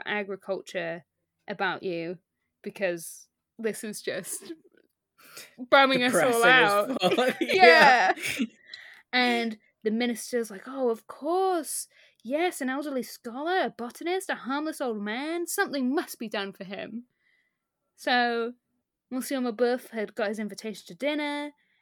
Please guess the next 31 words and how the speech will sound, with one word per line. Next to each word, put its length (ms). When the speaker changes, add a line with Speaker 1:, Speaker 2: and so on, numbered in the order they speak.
Speaker 1:
and 80
he's 140
trembling 520
with 180
joy, 460
and 280
he's 280
like, 260
"Oh, 140
we're 140
saved," 640
to 80
Mem 480
Plutarch. 540
He 60
goes 280
to 80
the 60
minister's 480
house, 640
and 160
he's 220
in 100
his 160
ragged 400
cravat 580
and 100
his 140
big 200
loose-fitting 840
coat, 540